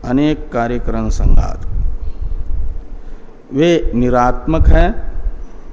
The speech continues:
यानी आत्मरहित हैं कठपुतली के तरह,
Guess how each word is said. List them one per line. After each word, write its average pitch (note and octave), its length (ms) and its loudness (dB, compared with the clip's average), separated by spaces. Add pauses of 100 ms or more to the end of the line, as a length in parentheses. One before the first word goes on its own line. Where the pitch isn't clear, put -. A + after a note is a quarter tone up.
(1600)
यानी A2+ 220 2 (160)
आत्मरहित C3 760 2
हैं D#3 300 -4
कठपुतली C3+ 560 2
के C#3+ 140 4
तरह, C#3+ 460 -2